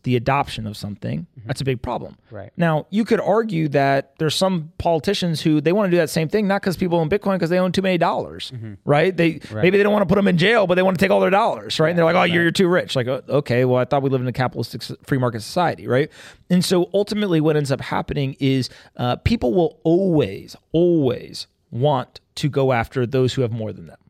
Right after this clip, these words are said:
Speaker 1: right? Whether it's a politician, an average person, whatever. And what you end up finding, though, is Bitcoin is a way more, um, kind of democratic view.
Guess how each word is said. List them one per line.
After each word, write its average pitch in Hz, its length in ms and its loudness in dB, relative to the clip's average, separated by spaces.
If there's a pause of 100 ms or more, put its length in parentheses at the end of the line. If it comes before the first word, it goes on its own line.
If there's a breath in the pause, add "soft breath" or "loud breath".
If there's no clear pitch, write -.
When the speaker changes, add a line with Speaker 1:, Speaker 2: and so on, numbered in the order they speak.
Speaker 1:
right? 139 260 0
Whether 139 200 2
it's 120 100 -6
a 117 40 -8
politician, 180 560 2
an 147 80 -2
average 147 300 -2
person, 139 320 -4
whatever. 117 320 -4 (460 loud breath)
And 160 360 0
what 175 320 -2
you 175 140 0
end 202 120 0
up - 100 -2
finding, 254 380 -4
though, 160 180 2
is 151 220 0 (640 soft breath)
Bitcoin 220 420 0
is 147 180 2
a 135 160 4
way 190 580 2
more, 151 680 2
um, 117 440 -4
kind 156 220 -2
of 113 160 -4
democratic 131 760 0
view. 123 360 -4